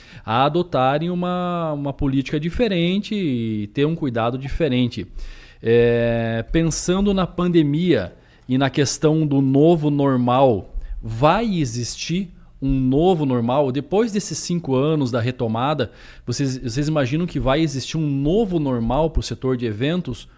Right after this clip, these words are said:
Um antes e, sei lá, daqui quinze, vinte anos a gente lembrar, "Nossa, olha, graças à pandemia, hoje funciona dessa forma"?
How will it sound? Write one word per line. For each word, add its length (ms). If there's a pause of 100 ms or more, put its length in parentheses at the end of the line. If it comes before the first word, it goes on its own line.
(100)
Um 200
antes 540 (360)
e, 360
sei 180
lá, 140
daqui 440 (140)
quinze, 380
vinte 280
anos 200
a 20
gente 160
lembrar, 600 (100)
"Nossa, 680
olha, 260
graças 640
à 80
pandemia, 760 (280)
hoje 480
funciona 560
dessa 260
forma"? 480